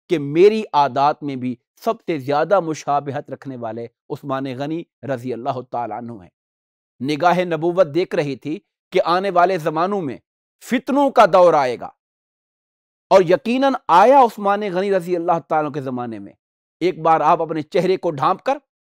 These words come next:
हुजूर के सामने से गुजरे, तो अल्लाह के रसूल ने फरमाया, "जब फितनों का जमाना आएगा, तो ये शख्स उस वक़्त हिदायत पर होगा और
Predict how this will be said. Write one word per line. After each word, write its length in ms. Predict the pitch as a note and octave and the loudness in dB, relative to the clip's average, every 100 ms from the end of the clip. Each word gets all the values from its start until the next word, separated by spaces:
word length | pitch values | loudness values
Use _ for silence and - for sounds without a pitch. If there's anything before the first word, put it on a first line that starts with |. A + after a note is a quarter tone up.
| - | -2
हुजूर 320 | E3+ F3 C4 | 2 2 2
के 140 | - B3 | 2 0
सामने 360 | - F#3+ G3+ | 2 0 0
से 100 | E3+ | -4
गुजरे, 380 | D3+ D3+ B2+ G2 _ _ _ _ | -4 -4 -6 -10 _ _ _ _
तो 60 | C#3+ | -2
अल्लाह 220 | C#3+ D3+ | 0 -2
के 120 | D3+ | -4
रसूल 320 | C3+ - D3 | -8 -6 -8
ने 80 | C3+ | -8
फरमाया, 440 | A#2+ C3 C3+ D#3+ F#3+ _ - | -10 -8 -4 -2 -4 _ -6
"जब 160 | C#3+ E3+ | 0 0
फितनों 460 | - A#3+ C4+ C4+ | -2 -6 -2 0
का 140 | B3+ G3+ | 2 2
जमाना 420 | E3+ E3 E3 D#3 | 2 0 0 0
आएगा, 500 | D3 D#3+ C3+ B2+ - _ - | 2 2 0 -2 -4 _ -6
तो 120 | D#3 | -2
ये 180 | D3 F3+ | 2 0
शख्स 460 | - B3 - - _ _ _ - | 2 0 -2 -6 _ _ _ 2
उस 180 | A3+ D#3+ | 2 0
वक़्त 360 | D3+ C#3 G2+ _ - | -4 -6 -8 _ -12
हिदायत 480 | C3 A#2 C#3+ D#3+ - | -8 0 0 0 -2
पर 100 | D3 | -6
होगा 440 | B2 A#2+ G#2 G#2+ - _ _ _ - | -6 -8 -8 -10 -12 _ _ _ -2
और 300 | C3+ C3 | 0 -2